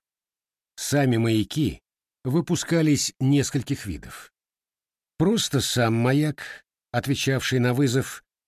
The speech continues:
на плавающей частоте и волнах, не используемых ни в одной системе общения.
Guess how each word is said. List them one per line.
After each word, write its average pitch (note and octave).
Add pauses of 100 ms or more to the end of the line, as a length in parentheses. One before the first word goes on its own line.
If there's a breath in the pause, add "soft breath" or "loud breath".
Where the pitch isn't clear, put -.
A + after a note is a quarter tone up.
на A2+
плавающей B2
частоте A#2+
и A#2
волнах, A#2+ (260)
не A2+
используемых A#2
ни A#2+
в A#2
одной A#2
системе A#2
общения. B1+